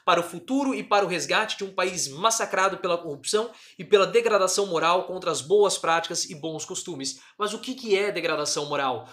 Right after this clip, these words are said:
O que que são bons costumes? Isso tudo é subjetivo.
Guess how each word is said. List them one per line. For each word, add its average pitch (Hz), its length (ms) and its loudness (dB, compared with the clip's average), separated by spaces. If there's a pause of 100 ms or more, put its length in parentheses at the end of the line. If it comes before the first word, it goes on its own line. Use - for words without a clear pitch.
(120)
O 185 80 -8
que 254 120 -6
que 262 100 -4
são 233 360 4
bons 165 280 -4
costumes? 143 560 -6 (120)
Isso 175 300 -6
tudo 214 260 0
é 202 40 8
subjetivo. 202 800 -4